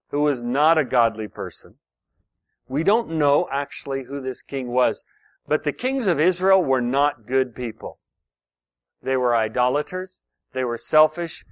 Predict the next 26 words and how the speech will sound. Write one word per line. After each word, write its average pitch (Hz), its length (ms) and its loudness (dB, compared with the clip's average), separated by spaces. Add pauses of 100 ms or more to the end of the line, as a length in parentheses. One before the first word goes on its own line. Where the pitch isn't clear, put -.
(220)
and 120 160 -8
they 117 80 -4
were 107 140 -6
brutal. 113 480 0 (1200)
And 135 360 -2 (300)
the 123 120 -10
king 226 260 -4
of 190 100 2
Israel, 156 640 4 (460)
uh, 120 240 0 (200)
the 120 120 -10
king 214 240 -2
of, 165 260 0
uh, 143 220 2
Syria, 143 480 2 (260)
writes 170 300 4
this 190 240 -2
note 156 380 2
to 147 100 -6
the 139 80 -4
king 156 240 -2
of 135 100 0
Israel, 139 480 2
and 131 140 -4
he 131 80 0
says, 139 520 2